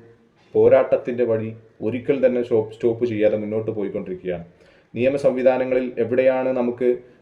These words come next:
ആ, നമ്മുടെ ക-, പരാതികൾ ബോധ്യപ്പെടുത്തുക, നമ്മുടെ കാര്യങ്ങൾ പറഞ്ഞുകൊണ്ട് നമുക്ക് തിരിച്ചു വരാൻ പറ്റുന്നത്, ആ അറ്റം വരെ പോകാൻ ഹൈറിച്ച് മാനേജ്മെന്റും അതിൻ്റെ ലീഗൽ ടീമും അതിൻ്റെ കൂടെ തന്നെ ഇപ്പോൾ പവർഫുൾ ആയിട്ട് നമ്മുടെ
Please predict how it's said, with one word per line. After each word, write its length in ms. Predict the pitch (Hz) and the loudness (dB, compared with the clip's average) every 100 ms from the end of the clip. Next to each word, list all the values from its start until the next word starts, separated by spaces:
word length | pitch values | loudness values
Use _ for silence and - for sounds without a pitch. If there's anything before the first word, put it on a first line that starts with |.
| - | -4
ആ, 20 | 104 104 107 | 0 2 2
നമ്മുടെ 280 | 113 117 123 - | 0 2 0 -2
ക-, 100 | - | -2
പരാതികൾ 360 | 117 113 117 120 110 | 4 4 4 2 0
ബോധ്യപ്പെടുത്തുക, 460 | 113 120 110 110 107 | 0 0 0 -2 -2
നമ്മുടെ 200 | 117 120 120 | 0 0 2
കാര്യങ്ങൾ 300 | 117 117 117 | 2 2 0
പറഞ്ഞുകൊണ്ട് 420 | 113 110 110 107 107 | 0 0 -2 -4 -4
നമുക്ക് 260 | 107 107 117 113 | -4 -6 -6 -4
തിരിച്ചു 240 | 110 113 | -2 -2
വരാൻ 160 | 110 110 | -2 -2
പറ്റുന്നത്, 380 | - - 104 98 101 - - | -6 -8 -10 -10 -12 -12 -6
ആ 20 | 123 - | -4 -4
അറ്റം 240 | - 139 127 | -4 -4 -2
വരെ 160 | 123 120 | 2 2
പോകാൻ 220 | 113 107 110 | 2 -2 -2
ഹൈറിച്ച് 380 | 110 107 107 - 110 107 | 0 0 -2 -8 -10 -6
മാനേജ്മെന്റും 600 | 104 110 110 107 104 107 - - - | -2 -2 -2 -4 -6 -8 -10 -10 -2
അതിൻ്റെ 260 | 107 107 107 101 | -2 0 -2 -2
ലീഗൽ 200 | 110 117 110 | -2 -4 -4
ടീമും 320 | 107 104 107 - - - | -4 -4 -6 -10 -10 -4
അതിൻ്റെ 220 | 123 143 143 | 0 0 4
കൂടെ 180 | 151 - | 6 6
തന്നെ 140 | 113 107 | 2 -4
ഇപ്പോൾ 160 | 104 113 107 | -6 -8 -2
പവർഫുൾ 340 | 113 127 127 135 | 4 4 4 4
ആയിട്ട് 240 | 113 - 101 - - | 4 4 -2 -6 -10
നമ്മുടെ 200 | 107 107 | -4 -2